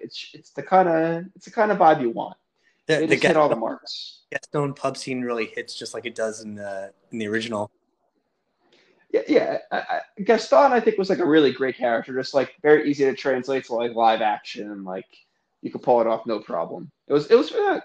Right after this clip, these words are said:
Speaker 1: that, that one was the strongest one. Um, I had to give a rewatch to The Jungle Book. That one's highly acclaimed.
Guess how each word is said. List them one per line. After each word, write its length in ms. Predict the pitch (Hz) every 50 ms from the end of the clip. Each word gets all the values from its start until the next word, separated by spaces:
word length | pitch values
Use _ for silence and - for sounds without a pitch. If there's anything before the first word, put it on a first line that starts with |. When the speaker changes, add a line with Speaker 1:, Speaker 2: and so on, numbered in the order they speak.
| _
Speaker 1:
that, 140 | - 156 -
that 120 | 180 202 226
one 120 | 220 196
was 160 | 185 185 185
the 60 | 170
strongest 420 | - - 151 147 135 - - - -
one. 260 | 117 110 110 - - - _ _ -
Um, 460 | - 143 151 151 151 151 151 147 - _ _ _ _ _ - - -
I 100 | - -
had 100 | - 453
to 60 | 453 370
give 80 | 359
a 40 | 320
rewatch 280 | 247 233 220 214 208 214
to 80 | 226
The 60 | 156 147
Jungle 320 | 135 135 139 131 123 110
Book. 240 | 90 110 127 - _ _ _ -
That 120 | 156 175
one's 160 | 185 175 180
highly 300 | 180 151 151 143 143 131
acclaimed. 500 | 117 - _ - 120 110 82 - 180 180